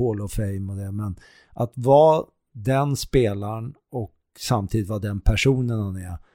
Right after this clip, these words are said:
en extremt ödmjuk, eh, dela med sig, laget först, vill inte, det är någonting jag har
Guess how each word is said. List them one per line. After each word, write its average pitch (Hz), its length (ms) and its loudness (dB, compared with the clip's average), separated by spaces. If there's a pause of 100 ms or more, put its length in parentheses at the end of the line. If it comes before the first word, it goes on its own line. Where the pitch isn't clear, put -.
(300)
en 101 240 -10 (140)
extremt 131 580 -4
ödmjuk, 110 840 0 (1000)
eh, 107 460 -6 (400)
dela 120 300 4
med 110 320 2
sig, 107 360 -4 (360)
laget 107 600 0
först, - 500 -4 (420)
vill 113 240 0
inte, 104 500 -2
det 120 340 0
är 110 120 0
någonting 101 420 -4
jag 107 100 -6
har 98 420 -6